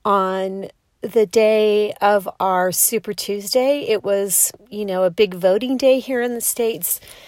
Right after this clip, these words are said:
The other thing that's happened is the election stuff has really paused. I mean, if you wanted to be a conspiracy theorist, uh, no, whatever. You can think of a lot of conspiracy theories.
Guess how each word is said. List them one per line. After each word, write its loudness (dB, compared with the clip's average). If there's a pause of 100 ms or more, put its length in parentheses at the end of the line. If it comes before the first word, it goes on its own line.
(520)
The 2
other 0
thing -2
that's 0
happened 0
is 0
the 0
election -2
stuff -2
has -6
really 0
paused. 2 (100)
I -2
mean, -2
if -4
you -4
wanted 0
to -10
be -2
a 0
conspiracy -4
theorist, 0 (180)
uh, -2 (1800)
no, -8 (320)
whatever. 0 (160)
You -2
can -2
think -2
of 2
a 4
lot 4
of -4
conspiracy -4
theories. -4